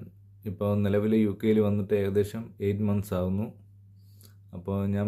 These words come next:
വരുമ്പോൾ നമുക്ക് ബി ആർ പി കാർഡാണ് ഉണ്ടായിരുന്നത്. ജനുവരി സെക്കൻഡിന് നാട്ടിൽ പോയിരുന്നു. ബി ആർ പി കാർഡ് എക്സ്പയർഡ് ആയതിനു ശേഷം തിരിച്ചു വരുമ്പോൾ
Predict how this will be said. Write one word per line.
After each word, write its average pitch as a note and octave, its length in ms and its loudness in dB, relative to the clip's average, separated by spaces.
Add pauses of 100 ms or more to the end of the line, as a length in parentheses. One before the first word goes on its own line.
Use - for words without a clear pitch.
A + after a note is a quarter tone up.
വരുമ്പോൾ A2 540 2
നമുക്ക് G#2+ 420 0
ബി G2+ 180 0
ആർ G#2 140 0
പി A2+ 160 -2
കാർഡാണ് G2+ 500 0
ഉണ്ടായിരുന്നത്. F#2 560 0 (640)
ജനുവരി A2 420 4 (1900)
സെക്കൻഡിന് A2+ 640 2 (440)
നാട്ടിൽ G2+ 260 0
പോയിരുന്നു. G2 560 2 (140)
ബി G2+ 140 0
ആർ - 120 0
പി G#2+ 40 -4
കാർഡ് A2 280 0
എക്സ്പയർഡ് G#2+ 340 0
ആയതിനു G#2+ 200 0 (120)
ശേഷം A2+ 240 -6 (680)
തിരിച്ചു G2+ 280 -2
വരുമ്പോൾ G#2+ 480 6